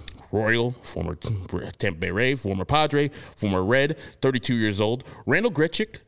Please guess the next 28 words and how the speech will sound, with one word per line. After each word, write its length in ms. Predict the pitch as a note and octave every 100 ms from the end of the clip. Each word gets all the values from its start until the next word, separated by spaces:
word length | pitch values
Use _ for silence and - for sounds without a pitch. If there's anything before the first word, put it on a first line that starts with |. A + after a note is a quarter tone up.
| _
thirty-two 320 | - C3 A#2+ B2+
years 200 | A#2 G#2
old, 260 | A#2+ - - -
twice 360 | - - C#3+ -
an 100 | G2
Angel, 440 | F#2+ F#2 F2+ A#2 - - -
and 240 | F#2 F2+
other 380 | E2 F#2+ F#2 F2+ - _
company, 340 | G2 F2+ F#2
other, 240 | G2 F2+ F2+ -
uh, 240 | F2+ F2 E2+ - -
teams. 400 | - F#2+ A2 C3 - - _ _ - G2+
Jesse 280 | B2+ A#2+ A2
Winker, 300 | A2 A2+ A#2
Red, 500 | G#2 F#2 A2 A2 - - - - _ _ -
Mariner 560 | G2 A2+ A2 A2 A2 -
slash 380 | - G2+ F#2+
Brewer, 400 | F2 G2 E3 E3 D#3
is 100 | -
thirty 280 | A#2 A2+
years 240 | A2 A2 G2+
old. 220 | A#2 B2 - - -
Adam 280 | G#2 G#2+ A2
Duvall 400 | G#2+ F#2+ A2 G#2+
is 100 | -
thirty-five 640 | G#2+ G2 - A#2+ C3+ A2+
years 240 | G#2 E2+
old. 240 | F#2+ F#2+